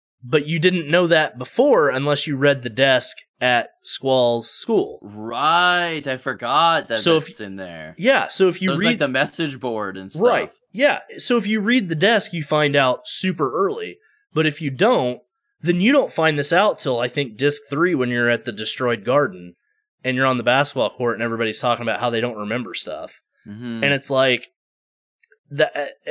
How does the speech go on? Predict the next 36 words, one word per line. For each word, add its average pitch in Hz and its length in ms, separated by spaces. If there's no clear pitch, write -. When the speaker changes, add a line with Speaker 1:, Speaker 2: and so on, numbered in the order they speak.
Speaker 1:
I 143 140
have 185 180
a 165 80
problem 147 460
with 123 120
that 127 160
type 131 200
of 110 80
storytelling 135 680
because 120 320
sometimes 143 460
I 117 80
feel 123 240
like 110 400
there 147 280
are 156 140
times 135 480
when 113 480
telling 143 480
the 117 260
audience 117 520
what 120 200
they 120 140
need 117 260
to 117 100
know 107 500
is 127 380
okay. 135 400
Speaker 2:
Should 120 60
be, 123 320
should - 280
be 139 100
pretty 131 320
front 110 320
and 95 100
center. 85 500